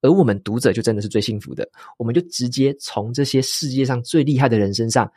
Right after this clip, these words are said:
直接取经，站在他们的肩膀上直接学习，我们就有更宽广的视角跟更有弹性的想法。以上呢，这十三本书就是我认为很适合个人品牌或者是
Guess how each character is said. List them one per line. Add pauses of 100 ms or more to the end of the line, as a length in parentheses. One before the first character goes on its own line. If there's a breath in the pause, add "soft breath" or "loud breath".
(140 soft breath)
直
接
取
经， (300 soft breath)
站
在
他
们
的
肩
膀
上 (240 soft breath)
直
接
学
习， (220)
我
们
就
有
更
宽
广
的
视
角 (120)
跟
更
有
弹
性
的
想
法。 (680)
以
上
呢，
这
十
三
本
书
就
是
我
认
为
很
适
合
个
人
品
牌
或
者
是